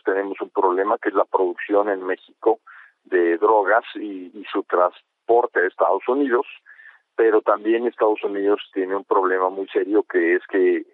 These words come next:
es quien surte de armas al crimen organizado. Entonces, afortunadamente, el gobierno de Estados Unidos en la mesa de negociación ya aceptó lo que nunca había aceptado, que es esa responsabilidad de luchar en contra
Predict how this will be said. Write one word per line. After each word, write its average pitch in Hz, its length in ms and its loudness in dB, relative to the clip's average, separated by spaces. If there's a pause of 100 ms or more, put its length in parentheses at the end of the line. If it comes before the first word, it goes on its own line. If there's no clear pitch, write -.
es 90 260 -2 (120)
quien 95 200 -6 (140)
surte 113 360 2
de 95 140 4
armas 90 480 0 (540)
al 98 120 0
crimen 92 340 -4
organizado. 76 520 -4 (500)
Entonces, 113 260 0
afortunadamente, 120 1000 0
el 120 80 0
gobierno 101 560 2
de 90 100 2
Estados 98 340 0
Unidos 98 440 0
en 92 140 -2
la 78 120 0
mesa 107 380 0
de 95 80 -2
negociación 87 600 -2
ya 95 200 4
aceptó 107 760 0
lo 92 140 0
que - 140 -4
nunca 101 240 -2
había 92 160 0
aceptado, 92 500 0
que 87 200 -2
es - 40 -6 (400)
esa 117 300 2
responsabilidad 95 760 0
de 104 80 4
luchar 92 360 -2 (100)
en 95 240 -12
contra 98 500 -2